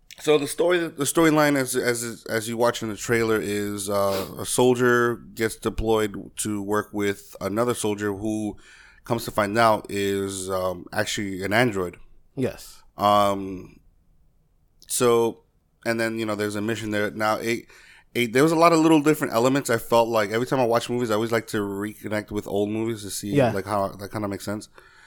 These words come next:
Speaker 1: So it felt like a little. You, do you remember a movie with, uh, uh, and, um, uh, Mario Van Peebles called Solo?
Speaker 2: Yes.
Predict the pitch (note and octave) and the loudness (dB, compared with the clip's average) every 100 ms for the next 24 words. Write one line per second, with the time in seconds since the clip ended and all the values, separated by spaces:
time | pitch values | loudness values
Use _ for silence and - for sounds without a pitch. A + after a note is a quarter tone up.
0 | - - - A2 - - D3 E3 C#3 C3 | -20 -4 2 2 2 2 4 4 4 6
1 | B2 B2 - - - - - - _ _ | 6 4 -2 -14 -18 -20 -20 -20 _ _
2 | _ _ _ _ _ _ - G#2+ B2 C3 | _ _ _ _ _ _ -4 2 2 2
3 | C3 C3+ B2 C3+ F#3+ A3+ G#3+ F3+ F3 F3+ | 2 2 2 0 0 2 2 4 2 2
4 | D#3+ D3 C3 A#2+ A#2+ A2+ A2+ A2 G#2+ - | 2 2 2 4 4 4 4 4 2 -4
5 | C2 A2 - A#2+ A2+ G#2+ G2 G2+ - G2+ | -10 -6 -2 0 2 2 2 -4 -8 -4
6 | G#2+ B2+ B2+ A#2+ - B2 A#2+ B2 - A2+ | 2 2 4 2 0 -2 0 0 0 -2
7 | G2 - A2 A#2 B2 - _ - C3 A2+ | 0 0 2 2 0 -4 _ -4 0 0
8 | - - | -2 -8